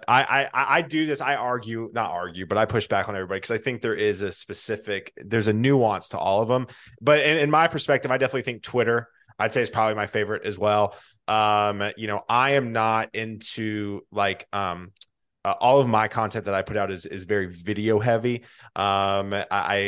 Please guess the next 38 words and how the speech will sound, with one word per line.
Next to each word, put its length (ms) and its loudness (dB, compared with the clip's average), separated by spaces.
I, 40 -10
um, 480 -4
I 180 -4
do 200 -8
some 320 -4
photos 480 4
and 80 -6
some 240 -4
graphics, 440 0
but 100 -18
for 120 -4
the 80 -4
most 240 -6
part, 120 -4
it's 60 -14
very 140 -8
video 260 -4
heavy. 300 -6
So, 340 -2
um, 340 0
vi-, 140 0
it's 180 -2
video 420 4
and, 160 -4
and, 220 -4
and, 400 -4
w-, 380 -12
uh, 420 0
w-, 260 -12
written 560 -4
word, 500 0
like, 220 -8
typing 480 -4
keys, 580 -8
that 200 0
type 160 -8
of 80 -10
thing. 280 -8